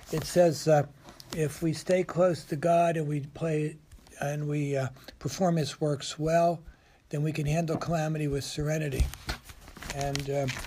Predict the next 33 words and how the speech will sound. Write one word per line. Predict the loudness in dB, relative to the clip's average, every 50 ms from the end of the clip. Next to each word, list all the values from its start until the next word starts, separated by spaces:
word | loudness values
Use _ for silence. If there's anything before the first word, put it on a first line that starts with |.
| -12 -14 -14 -14 -14 -12 -4 -2
that's | 0 0 0 -2 -8 -8
the, | -4 -2 -2 0 0 0 2
uh, | 0 0 0
line | 0 0 2 2 4 2 2
that | 2 0 0
I | 0 0 0
saw | -2 -2 2 4 6 6 6 6
when | 4 2 -2 -2
they | -2 -2
called | -2 -2 0 2 4 4 4 2
and | 0 -2
told | 0 0 0 0
me | 0 -2
my | -2 -4 -4
son | -4 -2 0 0 0 0 0
died | 0 -2 -2 -2 -4 -4 -6 -8 -12 -14 -14 -14 -14 -4 -2 0
on | 0 0 0 -2 -2
page | 0 0 0 -2
sixty-seven. | -4 -6 -6 -6 -6 -6 -4 -4 -4 -2 0 2 2 2 2 0
I | -2 -2
could | -2 -2 0 0
see | 2 4 4 4
it | 4 2
in | 2 0 -2
the | -4
book. | -4 0 2 4 4 4 2 -2 -6 -14 -20 -20 -20 -20 -20 -14 -12 -8 -2 0 2 2 2 0 -4 -8 -8 -8 -10 -8 -4
It | -2 0 0 -2
said, | -4 -6 -2 0 2 2 2 2 2 0
um, | 0 2 2 0 0 -2 -6 -12 -16 -20 -20 -20 -20 -14 -12 -10 -10 -10 -8 -6 -6 -6 0 2 2 2 2 0 -4 -6 -6 -8 -10 -12 -12 -14 -18 -20 -20 -20 -20 -20 -20 -20 -20 -20 -14 -8
uh, | -4 -4 -2 -2 -4 -6 -8 -10 -10 -8 -4
"We | -2 -2 2 6
ask, | 6 6 6 4 0 -6 -12 -12 -10 -4 -2
um, | 0 0 0 0 -2 -4